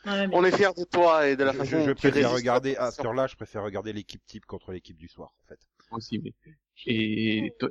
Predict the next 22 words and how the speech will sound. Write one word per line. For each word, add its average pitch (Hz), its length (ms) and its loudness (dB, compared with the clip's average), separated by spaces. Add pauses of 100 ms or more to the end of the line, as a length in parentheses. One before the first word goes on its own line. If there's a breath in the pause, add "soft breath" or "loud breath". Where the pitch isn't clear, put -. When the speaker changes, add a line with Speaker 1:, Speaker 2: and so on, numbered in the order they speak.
Speaker 4:
et 120 300 -2
ta 120 100 2
babysitter, 117 460 -10
elle 123 80 -4
avait 113 140 -4
une 113 100 -2
vampire, 117 300 -8
c'est 120 80 -12
ça, 139 100 -6
non ? 127 120 -4
C'est - 100 -20
quoi, 117 100 -12
le 120 180 -10 (460)
Speaker 3:
Ah, 202 240 -4
mais 98 100 -6
je, 185 160 -14
je, - 180 -14
je, - 140 -18
<laughs> - 1000 -12
ma 117 120 0
babysitter, 104 500 2
une 110 80 -14